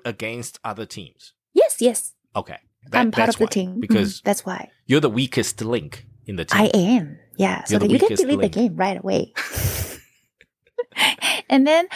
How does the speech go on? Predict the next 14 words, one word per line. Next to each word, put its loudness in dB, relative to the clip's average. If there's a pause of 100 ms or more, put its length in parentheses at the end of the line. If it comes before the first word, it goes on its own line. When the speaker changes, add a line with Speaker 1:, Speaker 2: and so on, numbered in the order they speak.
(180)
Speaker 2:
from, 2
from 2
that 4
on, 4 (360)
uh, 4 (180)
whenever 4
they 4
were 0
just -6
gathering, 2
playing -4
the -2
L 4
O 2